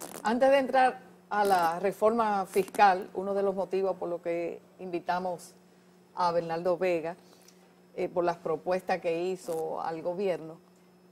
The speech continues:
eh, me parece muy interesante la reflexión que usted hizo, el impacto, si,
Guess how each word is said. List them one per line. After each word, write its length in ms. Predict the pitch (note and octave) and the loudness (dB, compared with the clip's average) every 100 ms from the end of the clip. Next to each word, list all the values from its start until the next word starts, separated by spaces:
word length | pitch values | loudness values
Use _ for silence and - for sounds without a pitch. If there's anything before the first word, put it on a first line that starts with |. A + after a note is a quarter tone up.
| _ _ | _ _
eh, 300 | G#3+ G#3 G3 - | -2 0 -2 -4
me 240 | G#3+ G#3+ | -4 0
parece 340 | G#3 A3+ B3 | 2 2 2
muy 180 | B3+ C4 | 2 0
interesante 920 | B3 A#3+ A3+ - G#3 G3 F#3 F#3+ F#3 - - - _ _ _ - - - | 0 0 0 -2 -2 -2 -2 -2 -2 -8 -20 -20 _ _ _ -20 -18 2
la 160 | G#3 G#3+ | 4 6
reflexión 560 | A3+ A3 - - B3 | 4 2 2 6 6
que 100 | B3 | 4
usted 260 | B3 - G#3 | 0 4 4
hizo, 540 | G#3+ G#3+ - F3+ - - - - | 4 0 -4 -8 -8 -12 -20 -2
el 160 | - A3 | 2 4
impacto, 840 | G#3+ F#3 - C4 A#3 F#3+ G#3 G3 G3 - _ _ _ _ | 2 2 4 6 4 0 0 0 -6 -18 _ _ _ _
si, 340 | - - A3 | -4 2 2